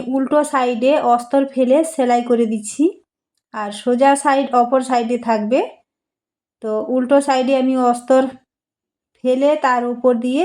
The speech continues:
just একটা সেলাই চালিয়ে নিচ্ছি। তো যেহেতু আমার কুঁচি দেওয়া আছে, কুঁচিটা কোনোভাবে উলট পালট না হয়ে যায়, সেটাই আমি মানে খুব এ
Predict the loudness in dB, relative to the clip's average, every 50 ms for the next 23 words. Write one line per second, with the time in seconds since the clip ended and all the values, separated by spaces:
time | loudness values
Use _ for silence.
0 | 0 0 0 0 0 0 -2 -4 -6 -6 -4 -2 -2 -2 -2 -2 -2 -2 0 2
1 | 2 0 0 0 -2 0 0 0 0 0 0 -2 -6 -8 -10 -8 -8 -6 -2 0
2 | 2 2 2 0 0 0 0 0 2 2 0 -2 0 2 2 2 4 2 2 0
3 | 0 -2 -2 -2 -2 0 2 2 4 4 2 2 0 -2 -4 -4 -4 -2 -2 -2
4 | -4 -8 _ _ _ _ _ _ _ _ _ _ _ _ _ _ _ _ -8 -8
5 | -6 -4 -2 0 0 0 2 2 2 2 2 2 2 2 0 2 2 2 2 2
6 | 0 2 2 0 0 2 0 0 0 2 0 -2 -4 -2 -2 -2 0 2 2 2
7 | 2 0 0 0 0 0 0 0 2 2 2 2 0 -4 -8 -12 -4 -4 -4 -2
8 | 0 0 0 2 2 2 2 2 -2 -2 -4 -6 _ _ _ _ _ _ _ _
9 | -12 -10 -8 -8 -8 -6 -2 0 0 0 0 -4 -14 _ _ _ _ _ _ _
10 | _ _ _ _ _ _ _ _ _ _ _ -10 -6 -6 -6